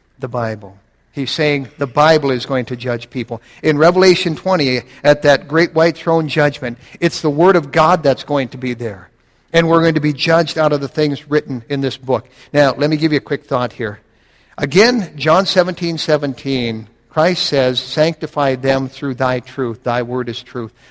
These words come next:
Who's he talking about there? He's talking about his church. By the way, the church is not some ecclesiastical hierarchy, some big system with a,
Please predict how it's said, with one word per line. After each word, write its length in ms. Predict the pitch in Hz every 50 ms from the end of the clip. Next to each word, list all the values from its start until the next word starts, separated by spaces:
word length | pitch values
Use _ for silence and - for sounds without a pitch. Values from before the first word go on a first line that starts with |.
| _ _
Who's 180 | 233 240 -
he 100 | 180 170
talking 420 | - - 170 151 139 - - 131 127
about 280 | 120 120 110 110 -
there? 300 | - 123 107 101 92 - _ _ _ _ _ _ _ _ _ _ _ _ _ _
He's 220 | - 180 185 156 -
talking 380 | - 220 226 220 - 170 151
about 360 | 147 139 139 131 131 - -
his 340 | 143 147 143 139 131 - - - _ -
church. 600 | - - 147 131 110 92 - _ - - - - _ _ _ _ _ _ _ _ _ _ _ _ -
By 200 | 147 202 226 214
the 80 | 208
way, 220 | 190 190 190 180 170
the 220 | 151 143 147 151
church 580 | 147 - - - - 226 247 269 269 - - -
is 200 | - 170 151 -
not 280 | 160 185 190 202 196
some 320 | - - - 185 165 151 143
ecclesiastical 920 | 127 - - 185 202 208 147 180 180 180 190 196 185 - - - - 160 135
hierarchy, 640 | - - 202 202 190 151 135 135 123 - - 147
some 300 | 143 - - 151 135 131
big 360 | 123 - 185 226 233 202 165 -
system 720 | - - - - 175 170 160 - - 151 135 127 131 127
with 180 | 135 139 - -
a, 180 | 139 127 -